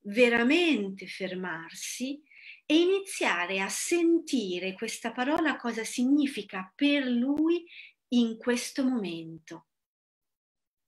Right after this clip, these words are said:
E come fa questa cosa? Inizia a percepire questo tipo di vibrazione, inizia a percepire cosa si nasconde dietro al giudizio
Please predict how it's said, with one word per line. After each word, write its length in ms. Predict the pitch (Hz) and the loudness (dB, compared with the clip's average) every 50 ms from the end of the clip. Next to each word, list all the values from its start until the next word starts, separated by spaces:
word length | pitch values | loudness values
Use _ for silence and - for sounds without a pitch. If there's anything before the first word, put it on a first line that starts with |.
| _ _ _ _ _ _ _ _ _ - 285 | _ _ _ _ _ _ _ _ _ -4 -4
E 140 | 285 294 | -2 -2
come 300 | - - 392 392 403 359 | -4 -4 -2 0 0 -2
fa 260 | - - 214 175 165 - | -2 -2 -4 -4 -4 -8
questa 320 | - 190 - - - 185 | -12 -14 -12 -12 -12 -12
cosa? 260 | 190 185 165 170 190 277 | -10 -8 -8 -4 0 2
Inizia 600 | 320 359 339 240 196 196 - - - 233 220 226 - - - - - | 4 4 4 4 2 -2 -6 -6 -4 -4 -4 -4 -6 -12 -18 -8 -4
a 220 | - 262 262 - | -4 -4 -4 -2
percepire 960 | - 339 349 349 339 - - - 302 285 302 285 233 185 175 175 175 175 170 | 0 2 2 2 0 0 0 0 0 0 0 -2 -2 -2 -4 -4 -6 -6 -8
questo 340 | 170 - 202 190 - - 208 | -8 -10 -10 -8 -8 -8 -8
tipo 320 | 202 233 208 196 - 208 190 | -6 -8 -10 -6 -6 -6 -4
di 160 | 185 196 190 | -4 -6 -4
vibrazione, 1300 | 208 247 220 208 208 190 190 190 - - - - - 185 175 170 170 165 170 175 196 233 302 - - _ - - - - - - - | -4 -2 -2 -2 -2 -2 -4 -4 -8 -10 -10 -10 -8 -8 -8 -8 -8 -10 -10 -8 -8 -8 -8 -10 -12 _ -20 -20 -20 -20 -20 -8 -2
inizia 360 | 247 254 269 277 269 277 254 | 2 4 4 4 2 2 -2
a 80 | 247 | -2
percepire 680 | - 269 254 262 - - 262 262 294 311 277 247 - - | 0 0 0 0 0 -2 -2 2 4 4 4 4 2 0
cosa 280 | - 262 247 233 226 | -2 -2 -2 -2 -2
si 160 | - - 240 | -2 -4 -4
nasconde 600 | 220 208 214 208 - - - 330 349 349 302 233 208 | -4 -4 -4 -4 -6 -4 -2 0 2 2 2 2 2
dietro 240 | 185 180 - 190 180 | 0 -2 -4 -6 -8
al 80 | 180 | -6
giudizio 680 | 170 180 185 180 175 160 160 - - - - 233 226 | -6 -8 -8 -8 -8 -10 -10 -12 -12 -6 -6 -6 -6